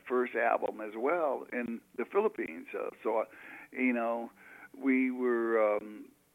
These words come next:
ground-, it was a ground-breaking, trend-setting,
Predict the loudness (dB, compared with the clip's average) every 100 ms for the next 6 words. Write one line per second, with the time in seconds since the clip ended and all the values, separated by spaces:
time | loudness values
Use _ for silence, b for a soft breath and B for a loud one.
0 | _ -10 -2 0 2 0 0 -2 -2 -4
1 | -2 0 2 2 -2 -4 -8 _ -20 -20
2 | _ -20 _ -14 -6 0 0 0 -4 -8
3 | -10 -4 2 2 2 -2 0 0 -2 -8